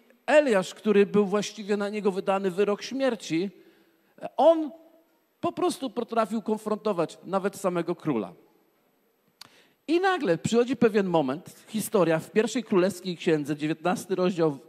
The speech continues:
werset od jeden do cztery, gdzie słyszy taką historię. Achab opowiedział Izabel wszystko, co uczynił Eliasz i jak kazał wybić mieczem wszystkich proroków Baala.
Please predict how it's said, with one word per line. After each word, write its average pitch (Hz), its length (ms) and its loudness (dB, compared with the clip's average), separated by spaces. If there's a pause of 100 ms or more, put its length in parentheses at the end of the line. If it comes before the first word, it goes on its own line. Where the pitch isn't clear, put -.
(260)
werset 160 420 0
od 143 160 -6
jeden 165 280 -2
do 156 100 -2
cztery, 127 520 -2 (760)
gdzie 220 440 0 (560)
słyszy 208 400 -2
taką 180 300 0
historię. 113 500 -4
Achab 294 420 2
opowiedział 190 720 2
Izabel 151 640 -2 (500)
wszystko, 262 420 -4
co 233 140 -2
uczynił 202 520 -2
Eliasz 131 680 -4
i 160 60 -4
jak 170 280 -2
kazał 196 440 2
wybić 202 520 0
mieczem 147 420 -2
wszystkich - 520 -10
proroków 165 580 -2
Baala. 123 500 -2